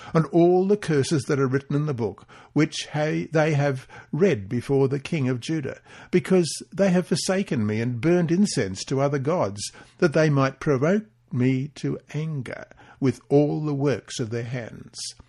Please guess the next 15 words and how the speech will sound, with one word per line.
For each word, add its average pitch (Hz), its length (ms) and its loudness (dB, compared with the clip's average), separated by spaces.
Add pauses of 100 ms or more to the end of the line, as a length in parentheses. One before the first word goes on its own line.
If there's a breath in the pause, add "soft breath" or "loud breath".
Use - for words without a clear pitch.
(340 soft breath)
Therefore 110 540 0 (200 loud breath)
my 139 340 2
wrath 139 400 2
will 113 120 -2
be 120 120 0
poured 175 440 0
out 107 240 -2
on 117 220 0
this 98 200 -6
place 135 460 -2
and 110 400 -2
not 127 260 0 (180)
be 113 220 -4
quenched.'" - 640 -8 (1000 soft breath)
But 85 300 -6